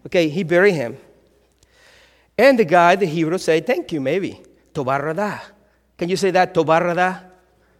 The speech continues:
Toba Radha. That's thank you in Hebrew. Toba Radha. Toba Radha. It's pretty easy Hebrew, right? Like Spanish. Toba Radha. Okay, so,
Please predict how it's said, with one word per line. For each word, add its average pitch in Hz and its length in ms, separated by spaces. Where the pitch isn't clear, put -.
Toba 175 560
Radha. 156 480
That's 165 180
thank 185 280
you 165 80
in 151 60
Hebrew. 131 400
Toba 170 320
Radha. 151 400
Toba 156 380
Radha. 156 180
It's 143 100
pretty 381 260
easy 381 220
Hebrew, 330 300
right? 285 180
Like 247 200
Spanish. 294 520
Toba 147 400
Radha. 285 340
Okay, 214 300
so, 240 800